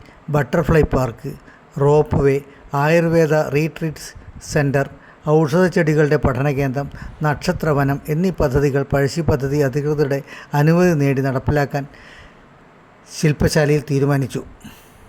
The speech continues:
ഇതോടൊപ്പം കൊട്ടിയൂർ മഹാദേവ ക്ഷേത്രം, മുഴക്കുന്ന് മൃദംഗശേരീശ്വരി ക്ഷേത്രം ഉൾപ്പെടെയുള്ള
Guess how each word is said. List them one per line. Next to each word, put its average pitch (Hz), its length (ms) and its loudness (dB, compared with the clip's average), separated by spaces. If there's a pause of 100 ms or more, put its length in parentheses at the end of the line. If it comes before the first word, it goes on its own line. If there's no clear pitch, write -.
(680)
ഇതോടൊപ്പം 165 560 2
കൊട്ടിയൂർ 170 460 0
മഹാദേവ 147 480 4
ക്ഷേത്രം, 139 420 -2
മുഴക്കുന്ന് 151 520 0
മൃദംഗശേരീശ്വരി 147 920 -2
ക്ഷേത്രം 139 360 -2 (140)
ഉൾപ്പെടെയുള്ള 143 560 4